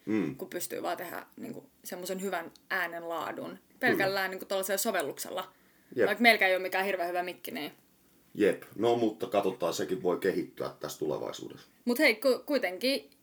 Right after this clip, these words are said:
Speaker 2: on ollut äänenlaatu sen verran hyvä, että multa kysyttiin, että mikä mikki meillä on,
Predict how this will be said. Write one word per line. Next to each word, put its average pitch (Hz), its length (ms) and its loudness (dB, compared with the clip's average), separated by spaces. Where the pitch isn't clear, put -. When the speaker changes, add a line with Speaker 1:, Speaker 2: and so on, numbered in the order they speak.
Speaker 2:
on 233 180 2
ollut 233 160 0
äänenlaatu 208 540 0
sen 254 220 2
verran 196 200 -2
hyvä, 180 180 -2
että 175 120 -6
multa 208 200 -6
kysyttiin, 202 380 -2
että 156 80 -4
mikä 185 200 -2
mikki 185 260 -10
meillä - 260 -8
on, - 240 -2